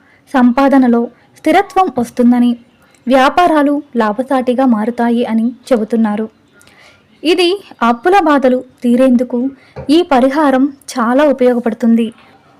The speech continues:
ఏడవది, ప్రతి శుక్రవారం పాలతో చేసిన పరమాణాన్ని లక్ష్మీదేవికి నైవేద్యంగా పెడితే మంచిదని, దీనివల్ల రుణబాధలు తీరుతాయి అని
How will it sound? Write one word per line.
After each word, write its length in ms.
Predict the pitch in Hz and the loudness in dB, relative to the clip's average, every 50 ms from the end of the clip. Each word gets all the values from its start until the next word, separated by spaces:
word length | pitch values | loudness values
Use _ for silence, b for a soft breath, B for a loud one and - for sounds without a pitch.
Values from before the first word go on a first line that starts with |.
| _ _ _ _ B B B B B B - | _ _ _ _ B B B B B B 0
ఏడవది, 420 | 269 269 269 254 262 240 240 240 233 - _ b b b b b b b | 2 2 2 2 2 0 -2 -4 -8 -10 _ b b b b b b b
ప్రతి 220 | 285 285 285 330 415 403 | 0 2 2 2 2 0
శుక్రవారం 500 | 349 - - 330 320 311 285 262 262 294 311 - - - | 0 0 2 2 4 4 4 4 4 2 0 -2 -2 -2
పాలతో 300 | 233 220 226 240 262 285 | 0 0 0 0 0 0
చేసిన 300 | 247 262 254 254 254 254 | 0 0 0 0 0 -2
పరమాణాన్ని 680 | 254 254 233 220 220 233 240 240 240 233 226 226 226 226 - b b b b b b b | 0 0 -2 0 0 0 2 2 0 0 0 -2 -4 -6 -8 b b b b b b b
లక్ష్మీదేవికి 760 | 269 269 269 - - 370 392 370 277 285 269 254 240 - 254 269 269 - - | 0 0 0 -2 -2 -2 -2 0 2 2 2 0 0 -2 -4 -6 -4 -4 -2
నైవేద్యంగా 580 | 226 208 208 214 240 240 - 254 254 247 262 | -2 -2 -2 -2 -2 -2 0 0 0 0 0
పెడితే 340 | 247 254 233 220 220 - 226 240 277 269 B B B B B B | -2 -4 -6 -6 -6 -6 -6 -6 -8 -8 B B B B B B
మంచిదని, 520 | 240 247 262 277 302 330 285 269 247 240 247 254 b b b b b - | 2 2 2 2 2 2 2 4 4 2 2 0 b b b b b -2
దీనివల్ల 500 | 233 269 339 370 403 349 339 330 320 339 339 302 311 381 - _ - 254 | 0 2 2 2 2 2 2 4 4 4 4 2 2 0 -2 _ -6 -4
రుణబాధలు 560 | 226 220 240 240 269 269 269 254 269 247 247 262 247 - | -2 0 0 0 0 0 0 0 -2 -4 -4 -6 -8 -6
తీరుతాయి 500 | 277 247 233 247 240 269 262 247 254 254 | -4 -4 -4 -4 -4 -2 -2 0 0 0
అని 180 | 240 226 226 | 0 0 -2